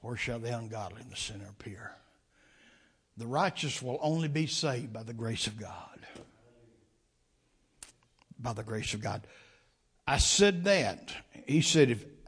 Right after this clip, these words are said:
so if Abraham were justified by what the works he did, he would have something to brag about, something to boast about."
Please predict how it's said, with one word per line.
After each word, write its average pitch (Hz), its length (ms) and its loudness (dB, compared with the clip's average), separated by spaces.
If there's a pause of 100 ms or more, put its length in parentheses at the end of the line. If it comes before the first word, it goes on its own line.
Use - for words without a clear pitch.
(140)
so 165 320 -4
if 139 120 -6
Abraham 196 560 -2
were 156 100 -2
justified 190 720 0
by 156 100 4
what 160 460 4
the 143 80 4
works 196 440 6
he 147 100 2
did, 127 400 -2 (720)
he 208 140 2
would 214 140 4
have 196 200 0
something 220 360 0
to 170 40 -2
brag 185 360 2
about, 143 340 2
something 214 300 0
to 139 60 -2
boast 143 460 2
about." 113 540 -2